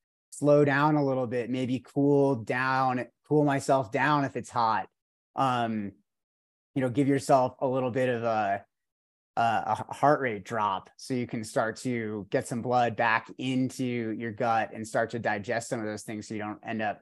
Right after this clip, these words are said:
puking. Um, <laughs> and I always laugh at that 'cause I always throw up out there, um, until I got my sodium sweat test done.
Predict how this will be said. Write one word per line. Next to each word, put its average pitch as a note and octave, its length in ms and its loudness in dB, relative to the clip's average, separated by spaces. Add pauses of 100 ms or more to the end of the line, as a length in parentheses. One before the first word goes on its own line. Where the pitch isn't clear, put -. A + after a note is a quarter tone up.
(140)
puking. G#2 480 -8 (580)
Um, G2 500 -4 (600)
<laughs> - 480 -20
and E3 100 -2 (680)
I F3 80 4
always F#3 340 10
laugh D3 240 6
at C3+ 100 4
that B2 240 0
'cause C3 140 -2
I C3 140 2
always A#2+ 340 -2
throw A2 220 -4
up A2 100 -8
out A2 220 -2
there, G#2 320 -4 (120)
um, G#2+ 460 -4 (500)
until C#3+ 280 4
I D3 120 8
got C3+ 240 4
my D#3 140 2
sodium C3+ 520 0
sweat A#2 340 -6
test G#2+ 320 -4
done. A2+ 320 -2